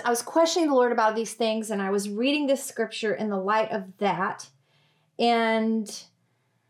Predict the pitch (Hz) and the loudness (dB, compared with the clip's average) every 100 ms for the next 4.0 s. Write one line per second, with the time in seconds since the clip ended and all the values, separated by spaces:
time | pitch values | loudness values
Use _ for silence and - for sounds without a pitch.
0 | _ _ - - 320 330 339 302 262 254 | _ _ -12 -2 2 4 4 4 2 0
1 | - 277 247 240 - 180 170 190 - - | -2 0 0 -2 -2 -2 0 0 -4 -4
2 | 226 220 214 214 214 - - 190 180 180 | 0 2 0 -2 -8 -10 -4 0 0 -2
3 | 190 - 220 220 - 226 185 165 175 - | -8 -2 -2 -2 -6 0 0 0 -2 -6